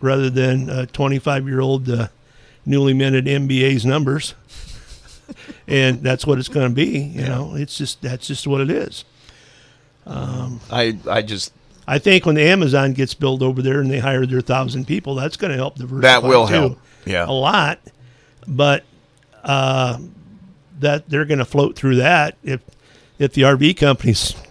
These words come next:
Speaker 1: start going again or the
Speaker 2: Yeah.
Speaker 1: mobile homes, they pay a lot better, and they're
Speaker 2: Yeah.
Speaker 1: gonna go back over there at least till they get so old.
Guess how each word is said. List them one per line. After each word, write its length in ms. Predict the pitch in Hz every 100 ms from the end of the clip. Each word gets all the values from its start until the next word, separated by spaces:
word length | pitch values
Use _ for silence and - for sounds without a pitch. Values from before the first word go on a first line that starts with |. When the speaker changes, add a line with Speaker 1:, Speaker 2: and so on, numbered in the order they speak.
| -
Speaker 1:
start 400 | - - 147 147
going 240 | 135 127
again 400 | 120 131 131 156
or 80 | 135
the 100 | 123
Speaker 2:
Yeah. 200 | 110 156
Speaker 1:
mobile 340 | 160 143 139
homes, 340 | 139 208 190 - _ - - _ -
they 120 | -
pay 180 | - 214
a 60 |
lot 260 | 160 - 123
better, 240 | 127 135
and 400 | 156 120 104 104
they're 100 | 117
Speaker 2:
Yeah. 100 | 101
Speaker 1:
gonna 100 | 95
go 80 | 139
back 260 | 139 147 -
over 140 | 151 139
there 180 | 156 160
at 60 |
least 200 | 165 196
till 140 | 165 135
they 80 |
get 180 | 127 143
so 160 | - 135
old. 420 | 131 147 139 -